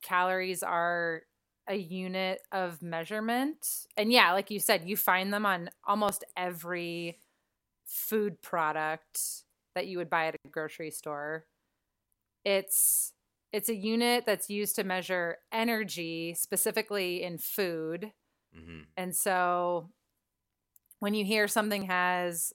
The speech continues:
Speaker 1: a hundred calories, it's a way of describing how much energy your body could get from eating or drinking that thing, whatever it is.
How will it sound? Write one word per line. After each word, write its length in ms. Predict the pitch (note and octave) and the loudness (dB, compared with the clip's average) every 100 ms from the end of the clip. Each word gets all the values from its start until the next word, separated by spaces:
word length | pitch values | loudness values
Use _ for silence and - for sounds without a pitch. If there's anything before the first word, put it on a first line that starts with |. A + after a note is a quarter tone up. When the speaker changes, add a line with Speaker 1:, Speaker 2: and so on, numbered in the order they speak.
| _ - | _ -6
Speaker 1:
a 60 | |
hundred 300 | G#3 G#3 F3 | -2 0 -2
calories, 920 | - F3+ E3 D#3 D#3 E3 F3+ F#3+ - - _ _ - | 0 0 0 -2 -6 -6 -4 -2 -4 -6 _ _ -8
it's 160 | F#3+ | -4
a 60 | F#3+ | 0
way 200 | F#3+ G3+ | 4 2
of 80 | F#3+ | 2
describing 560 | G3 - F#3+ F3 F3 | -2 0 0 0 -4
how 180 | - F#3 | -2 0
much 300 | F#3+ F3+ - _ | 0 -2 -8 _
energy 800 | G3 G3+ G#3 G3+ G3 G3 F#3+ F#3+ - _ _ _ E3 | -4 -2 -2 -4 -6 -4 -4 -6 -10 _ _ _ -6
your 340 | F#3 G3 G#3 | 0 4 4
body 800 | F3+ F#3+ F3+ F3 F3+ F3+ F3 F3+ - _ _ - | 6 6 6 4 -4 -4 -4 -4 -8 _ _ -18
could 380 | - A3 F#3+ E3 | 0 2 2 0
get 260 | F#3 - | -2 -2
from 280 | - F3 E3+ | -4 -4 -4
eating 500 | - G3+ G3 F#3+ F#3 F3+ | -6 -2 0 0 -4 -4
or 160 | F#3+ E3 | -2 -2
drinking 500 | E3 F3+ F3 F3 D#3+ | -4 -6 -6 -6 -6
that 200 | D3+ - | -8 -10
thing, 640 | - F#3 D#3 - F3 F#3 - _ _ | -6 -4 -6 -10 -18 -18 -20 _ _
whatever 360 | F#3+ F3 D#3+ D3+ | -2 0 0 -4
it 80 | - - | -8 -10
is. 320 | F#3 - - | -6 -4 -6